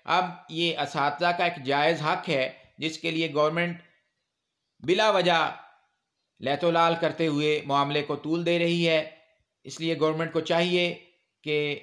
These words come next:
बाकायदा तौर पर असातिज़ा और क्लरिकल स्टाफ की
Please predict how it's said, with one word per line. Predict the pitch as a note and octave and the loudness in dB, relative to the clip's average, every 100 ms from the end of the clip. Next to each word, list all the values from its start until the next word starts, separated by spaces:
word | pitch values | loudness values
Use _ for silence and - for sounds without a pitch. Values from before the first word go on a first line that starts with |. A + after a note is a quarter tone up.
| - _ _ - | -14 _ _ -4
बाकायदा | C3 C3+ D3 D3+ D3+ | -2 0 2 2 2
तौर | D#3 D#3 | 4 2
पर | D#3 D#3+ D#3+ D#3 - _ _ _ _ _ _ _ _ _ | 2 2 2 -2 -14 _ _ _ _ _ _ _ _ _
असातिज़ा | B2+ - C3+ C3+ D3+ E3 | -6 -2 -2 0 2 4
और | E3 | 4
क्लरिकल | D#3+ C#3+ C#3+ C#3+ | 2 0 0 -4
स्टाफ | C#3+ - D3 D3 | -4 0 0 0
की | - D3+ | -4 -4